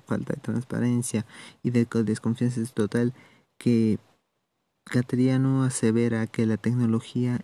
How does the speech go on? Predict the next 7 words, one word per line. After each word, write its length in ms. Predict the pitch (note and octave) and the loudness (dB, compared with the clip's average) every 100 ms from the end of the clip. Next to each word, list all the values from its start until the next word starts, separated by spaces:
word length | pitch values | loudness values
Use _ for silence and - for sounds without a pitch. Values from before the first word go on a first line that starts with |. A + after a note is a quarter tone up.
| - | 0
evita 540 | A#2+ A#2+ A#2+ - A2 | 2 2 0 -2 -2
que 220 | - A2 | 0 0
haya 420 | G#2+ G#2+ G#2+ G2+ - _ - | 2 2 0 -2 -6 _ -8
más 260 | C3+ A2+ A2 | -2 -2 2
daños 600 | G#2+ G2 - - - - - | 2 2 0 -8 -16 -18 -10
y 100 | B2+ | -10
que 340 | - A#2+ A2+ | -2 2 2